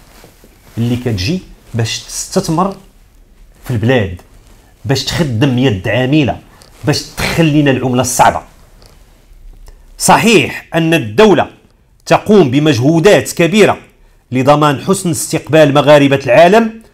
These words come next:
ولكن ذلك لا يكفي، لأن العديد منهم مع الأسف ما زالوا يواجهون العديد من العراقيل والصعوبات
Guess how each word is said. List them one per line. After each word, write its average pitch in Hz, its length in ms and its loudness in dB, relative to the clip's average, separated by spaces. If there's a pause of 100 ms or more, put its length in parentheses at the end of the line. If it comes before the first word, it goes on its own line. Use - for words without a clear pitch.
(340)
ولكن 156 480 2
ذلك 160 380 2
لا 165 160 4
يكفي، 131 400 0 (540)
لأن 151 300 2
العديد 143 460 4
منهم 180 480 4 (460)
مع 135 200 2
الأسف 180 540 0 (440)
ما 151 240 4
زالوا 156 500 4
يواجهون 151 640 2
العديد 139 800 2 (360)
من 170 160 4
العراقيل 151 760 4
والصعوبات 156 1000 2